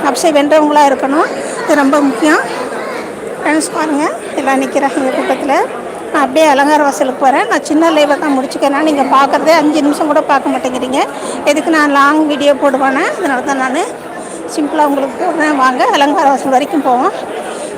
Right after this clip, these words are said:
இந்த, இந்த வீடியோல நான் சொல்ல வந்திருக்கிறது என்னன்னா, ஞான கல்வி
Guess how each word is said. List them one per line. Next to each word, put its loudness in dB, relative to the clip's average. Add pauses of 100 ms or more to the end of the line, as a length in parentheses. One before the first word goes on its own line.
(400)
இந்த, 4 (260)
இந்த 2
வீடியோல 2
நான் 0
சொல்ல 2
வந்திருக்கிறது 0
என்னன்னா, 0 (800)
ஞான 2
கல்வி 0